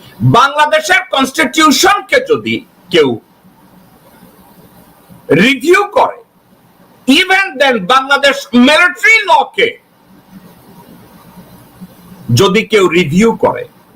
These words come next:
মিলিটারি রুল নাইনটিন ফিফটি টু, এটাকেও যদি রিভিউ করে, কাউকে পিএনজি করার আগে তাকে কারণ দর্শাও একটা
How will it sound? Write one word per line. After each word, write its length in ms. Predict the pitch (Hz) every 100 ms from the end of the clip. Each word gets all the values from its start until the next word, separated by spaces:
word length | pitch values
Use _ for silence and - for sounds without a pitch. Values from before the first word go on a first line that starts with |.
| _ -
মিলিটারি 600 | 135 175 247 262 330 339 349
রুল 280 | 294 302 349 339 277
নাইনটিন 400 | 269 - 302 294 -
ফিফটি 360 | 294 - 269 254 - -
টু, 120 | 277 - - _ _ _ - 233
এটাকেও 460 | 302 349 339 415 453 453
যদি 180 | 359 269 208
রিভিউ 260 | 143 147 120 98
করে, 160 | 87 - -
কাউকে 260 | 139 - 117 -
পিএনজি 380 | 214 214 214 233 -
করার 260 | 190 175 175 - 143 143
আগে 260 | 131 165 262 - _ _ _ _ _ _ _ _ _
তাকে 280 | 135 117 202 247 _ _ _ _ _ _ - - -
কারণ 300 | 277 285 320 330 240
দর্শাও 560 | 254 240 - 226 180 117 - - _ _ _ _ _ _ _ _ -
একটা 200 | 139